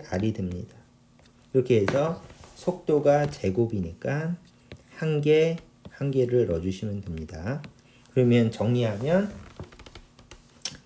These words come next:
질량은 지워지고요. 자기장도 지워졌습니다.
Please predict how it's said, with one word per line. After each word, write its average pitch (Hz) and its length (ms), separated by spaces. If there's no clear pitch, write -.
질량은 127 580
지워지고요. 107 800
자기장도 120 680
지워졌습니다. - 840